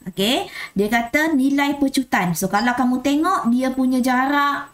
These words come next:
antara titik ni semuanya adalah seragam. Maksudnya, hal laju dia adalah seragam. Ah, so, maksudnya dia ada pecutan ke? So, tiada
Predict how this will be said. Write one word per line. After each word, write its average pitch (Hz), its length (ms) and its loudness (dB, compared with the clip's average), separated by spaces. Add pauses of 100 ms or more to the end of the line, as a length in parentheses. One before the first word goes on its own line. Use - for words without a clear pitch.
antara 262 560 0
titik 277 560 -2
ni 381 160 0
semuanya 294 480 2
adalah 277 480 0 (240)
seragam. 233 880 0
Maksudnya, 214 480 0
hal 240 160 2
laju 247 360 0 (120)
dia 311 160 0
adalah 247 180 2
seragam. 226 640 0 (480)
Ah, 180 160 2
so, 269 240 0
maksudnya 233 400 0
dia 285 240 2
ada 302 80 0
pecutan 330 560 0
ke? 359 320 0 (340)
So, 226 160 0
tiada 262 720 0